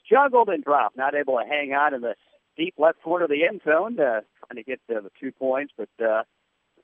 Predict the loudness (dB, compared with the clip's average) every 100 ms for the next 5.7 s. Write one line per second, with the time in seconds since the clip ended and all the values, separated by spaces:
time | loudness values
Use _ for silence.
0 | -2 2 2 0 -4 -2 0 2 0 -2
1 | -6 -4 -2 0 -2 -4 -8 _ -4 -4
2 | -6 -14 -14 -14 -8 -8 -8 _ -8 -6
3 | -4 -4 -2 -2 -4 -2 0 0 -4 -10
4 | -10 -10 0 0 2 -2 -10 -14 -6 -4
5 | -4 -8 _ -4 -2 -2